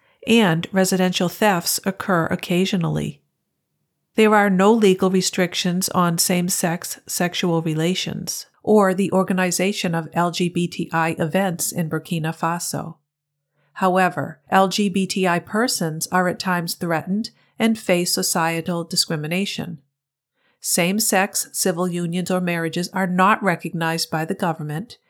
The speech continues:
nor do L G B T I organizations receive official recognition by the government.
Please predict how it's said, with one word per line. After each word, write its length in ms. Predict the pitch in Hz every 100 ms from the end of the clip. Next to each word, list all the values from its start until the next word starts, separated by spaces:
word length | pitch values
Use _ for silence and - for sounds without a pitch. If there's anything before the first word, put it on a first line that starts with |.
| _ _ _
nor 420 | 185 202 220 190
do 220 | 180 190
L 180 | 196 190
G 160 | 180 180
B 180 | 185 180
T 220 | - 180
I 240 | 180 185
organizations 1040 | - 185 180 165 165 165 156 - 170 196 - _ _ -
receive 480 | 208 - 202 190 -
official 480 | 180 190 190 226
recognition 800 | 196 196 220 214 226 - 180 175 -
by 200 | 165 165
the 100 | 165
government. 680 | 160 165 160 160 - -